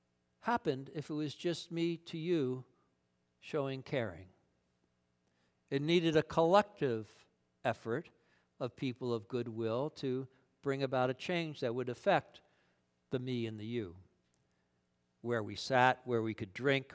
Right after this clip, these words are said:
where we could eat, if we were people of color. That is what justice ministries do, affecting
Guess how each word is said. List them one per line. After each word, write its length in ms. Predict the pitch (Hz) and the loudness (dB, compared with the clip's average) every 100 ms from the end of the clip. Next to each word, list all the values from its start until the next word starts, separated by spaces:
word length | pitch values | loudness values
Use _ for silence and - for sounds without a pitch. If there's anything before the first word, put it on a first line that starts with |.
| - | -6
where 160 | 110 | -4
we 140 | 104 101 | -4 -6
could 180 | 107 101 | -10 -8
eat, 440 | 113 107 - - - _ _ _ - | -4 -6 -8 -18 -20 _ _ _ -10
if 220 | 107 127 | -8 -6
we 140 | 117 | -4
were 320 | 110 104 95 - - | -4 -6 -10 -16 -10
people 440 | 127 - 101 107 - | -8 -6 -6 -8 -10
of 180 | 107 - | -12 -8
color. 360 | 104 78 76 - _ _ _ _ _ _ _ _ _ _ _ _ _ _ _ _ _ _ _ _ _ _ _ _ _ _ _ _ _ _ _ _ _ _ _ _ _ _ - - - - | -10 -10 -16 -20 _ _ _ _ _ _ _ _ _ _ _ _ _ _ _ _ _ _ _ _ _ _ _ _ _ _ _ _ _ _ _ _ _ _ _ _ _ _ -20 -20 -20 -6
That 180 | 214 240 | 0 2
is 160 | 226 208 | 0 4
what 200 | 190 - | 2 4
justice 600 | 175 170 - 165 - - 143 | 0 0 0 -2 -2 -6 -2
ministries 720 | 151 143 - 139 123 113 101 | -2 -2 -4 -4 -4 -4 -6
do, 460 | 123 113 98 87 - | -4 -2 -2 -6 -8
affecting 800 | 113 - 165 - - 208 214 | -10 -4 -4 -4 -6 -6 -6